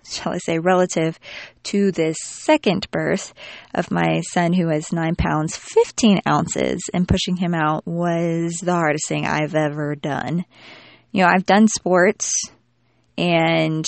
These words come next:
sports had <laughs> nothing on how difficult this, uh, the pushing stage was of my labor. And furthermore, sports, if you fail in sports, they, it, it, you don't have the serious consequences that if you fail in labor.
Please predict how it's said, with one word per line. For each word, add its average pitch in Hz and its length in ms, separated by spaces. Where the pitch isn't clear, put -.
sports - 440
had 165 240
<laughs> 180 120
nothing 175 560
on 165 140
how 165 200
difficult 160 560
this, 160 400
uh, 170 200
the 180 120
pushing 170 360
stage - 340
was - 260
of - 120
my - 340
labor. 170 460
And 269 300
furthermore, 240 580
sports, - 760
if - 300
you 247 120
fail 208 260
in 233 140
sports, 185 560
they, 185 240
it, 208 180
it, - 160
you 202 120
don't 220 280
have 185 640
the 175 100
serious 180 440
consequences 165 1080
that 175 160
if 170 140
you 165 60
fail 160 280
in 160 160
labor. 185 420